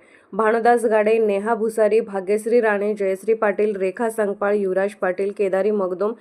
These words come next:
सावंता माळी, संतोष पाटील, भानुदास गाडे, सचिन मरळीकर, उत्तम जाधव यासह शेकडो शिक्षक, शिक्षकेतर कर्मचारी उपस्थित होते.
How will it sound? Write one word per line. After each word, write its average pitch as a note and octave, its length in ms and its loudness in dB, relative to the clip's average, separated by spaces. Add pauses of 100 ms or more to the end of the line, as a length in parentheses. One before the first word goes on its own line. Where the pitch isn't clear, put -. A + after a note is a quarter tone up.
(280)
सावंता A3 520 2
माळी, A#3 300 2
संतोष G#3 400 -4
पाटील, G#3 400 -2
भानुदास G3 560 -6
गाडे, F#3+ 280 0
सचिन G#3 380 -2
मरळीकर, F#3+ 600 2
उत्तम F#3 360 -4
जाधव G3 280 -2
यासह G3+ 440 0
शेकडो G3+ 320 -2
शिक्षक, G#3 420 -4
शिक्षकेतर F#3 480 -6
कर्मचारी F#3+ 520 -4
उपस्थित F3 440 -4
होते. E3 240 -6